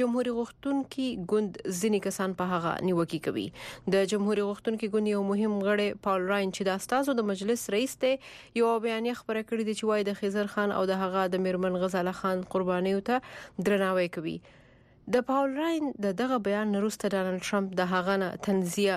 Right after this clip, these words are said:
مننه وکړه. د جمهوري غوښتونکي ګوند ځینې غړو دا ویلي چې هغوی به د ډانلډ ټرمپ ملاتړ ونه کړي، خو ریچارډ هانه لومړی کس دی چې د هیلري کلینټن ملاتړ اعلان کړی دی. هغه وویل چې په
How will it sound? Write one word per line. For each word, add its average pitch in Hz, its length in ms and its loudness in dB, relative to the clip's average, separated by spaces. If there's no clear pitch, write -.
مننه 175 320 0
وکړه. 165 280 -2
د 175 120 2
جمهوري 175 300 0
غوښتونکي 190 500 0
ګوند 190 220 0
ځینې 175 240 2
غړو 208 220 4
دا 190 140 2
ویلي 240 220 0
چې 262 140 0
هغوی 247 260 0
به 233 60 2
د 202 120 -2
ډانلډ 208 320 0
ټرمپ 233 240 -2
ملاتړ 208 260 2
ونه 247 240 2
کړي، 330 140 2
خو 208 180 0
ریچارډ 202 340 0
هانه 196 200 0
لومړی 185 320 2
کس 202 240 -4
دی 190 160 2
چې 196 240 -2
د 180 100 -2
هیلري 185 320 0
کلینټن 202 400 0
ملاتړ 180 340 0
اعلان 175 320 2
کړی 170 240 0
دی. 165 120 2
هغه 190 200 4
وویل 208 320 0
چې 214 60 -6
په - 20 -4